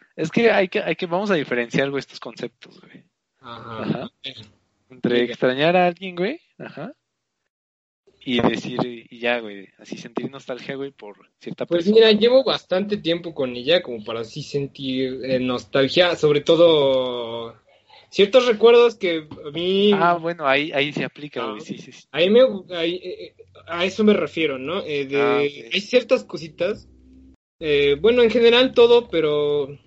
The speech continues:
Speaker 2: hay algunos recuerdos que atesoro como, como nunca, ¿no? Por ejemplo, tengo, eh, no-, notas que me regalaba,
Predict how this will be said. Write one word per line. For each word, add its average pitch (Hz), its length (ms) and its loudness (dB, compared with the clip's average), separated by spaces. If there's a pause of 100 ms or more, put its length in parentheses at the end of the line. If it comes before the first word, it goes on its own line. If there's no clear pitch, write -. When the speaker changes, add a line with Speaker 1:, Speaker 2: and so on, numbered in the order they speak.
(720)
Speaker 2:
hay 156 100 -2
algunos 202 300 4
recuerdos 196 500 0
que - 80 -6
atesoro 156 560 -4
como, 120 560 -10 (1000)
como 135 220 -4
nunca, 170 340 2
¿no? 175 260 -2
Por 170 120 -6
ejemplo, 170 280 -4
tengo, 151 760 2
eh, - 920 -16
no-, 139 640 -2
notas 170 540 0
que 135 140 -4
me 123 420 -6
regalaba, 127 680 -2